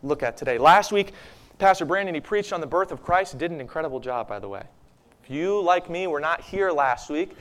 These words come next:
I would encourage you to go catch up on that sermon. Watch it on Vimeo, listen to it on the podcast. You need to listen to what Pastor Brandon brought.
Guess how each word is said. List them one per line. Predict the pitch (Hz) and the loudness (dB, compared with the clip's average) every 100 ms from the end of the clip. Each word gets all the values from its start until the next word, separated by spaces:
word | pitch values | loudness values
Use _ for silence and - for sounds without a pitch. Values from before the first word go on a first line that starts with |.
| - - - | -20 -16 -2
I | 156 | 0
would | 156 | 0
encourage | 147 208 202 | -2 0 0
you | 170 | -2
to | 151 | -4
go | 156 | -6
catch | - 220 202 | -6 -6 -4
up | 185 165 | -6 -4
on | 143 | -6
that | 131 120 | -6 -10
sermon. | - 123 98 - - _ - | -10 -10 -12 -18 -20 _ -8
Watch | 110 135 156 | 0 0 0
it | |
on | 151 135 | -8 -6
Vimeo, | 147 151 143 139 | -6 -6 -6 -4
listen | 135 147 | -6 -10
to | - | -12
it | 139 | -10
on | 135 | -10
the | |
podcast. | 120 135 131 131 127 127 | -10 -6 -6 -6 -8 -8
You | 123 | -14
need | 127 143 156 135 | -14 -12 -12 -12
to | 139 | -8
listen | 127 127 - 127 117 - - _ _ _ | -6 -6 -8 -14 -16 -20 -20 _ _ _
to | - | -4
what | 120 - | -4 -2
Pastor | 127 120 131 | -4 -4 -6
Brandon | 117 120 117 113 110 - _ _ 123 | -8 -8 -8 -10 -10 -18 _ _ 0
brought. | 135 135 98 | 4 4 2